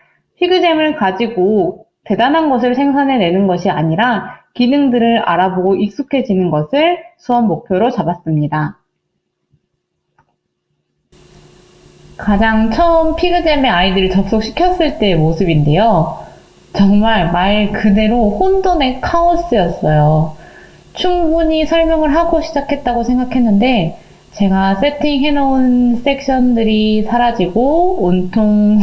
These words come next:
<laughs> 스티커로 도배되고 하이파이브 한다고 난리가 나고,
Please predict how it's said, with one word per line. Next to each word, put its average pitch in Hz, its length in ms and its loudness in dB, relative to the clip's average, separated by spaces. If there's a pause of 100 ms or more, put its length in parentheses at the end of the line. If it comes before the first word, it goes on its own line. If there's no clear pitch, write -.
<laughs> - 100 -8
스티커로 269 560 -2
도배되고 190 800 0
하이파이브 269 600 -2
한다고 220 400 0
난리가 156 480 2
나고, 277 680 0